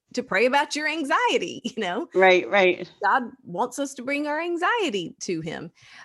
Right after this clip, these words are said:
Speaker 1: Um, so yes, I just, I think they are absolutely linked,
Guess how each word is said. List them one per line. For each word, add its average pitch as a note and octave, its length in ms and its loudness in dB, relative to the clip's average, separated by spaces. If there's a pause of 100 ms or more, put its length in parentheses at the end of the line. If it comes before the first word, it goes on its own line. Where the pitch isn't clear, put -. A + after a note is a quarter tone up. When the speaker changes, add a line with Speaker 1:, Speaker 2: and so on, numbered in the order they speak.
(100)
Speaker 1:
Um, F3+ 460 -2 (280)
so A#3 360 0
yes, A#3 380 -4
I A3 120 -4
just, A3+ 340 -6 (380)
I G#3+ 120 -6
think A#3+ 380 -8
they G#3 200 -4
are F3 240 -8
absolutely F#3 1200 -6 (260)
linked, E3 640 -8